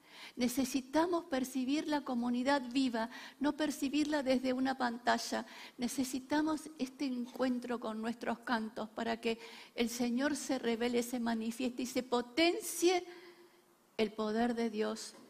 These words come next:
en nuestras vidas. Es un canto nuevo,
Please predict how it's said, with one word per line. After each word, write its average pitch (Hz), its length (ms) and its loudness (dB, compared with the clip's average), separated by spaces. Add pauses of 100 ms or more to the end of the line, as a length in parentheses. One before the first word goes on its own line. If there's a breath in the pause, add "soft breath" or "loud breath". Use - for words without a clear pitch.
(280)
en 208 160 -4
nuestras 202 400 -6
vidas. - 680 -8 (1800 soft breath)
Es 247 260 -2
un 277 180 -2
canto 254 500 -2
nuevo, 190 480 -2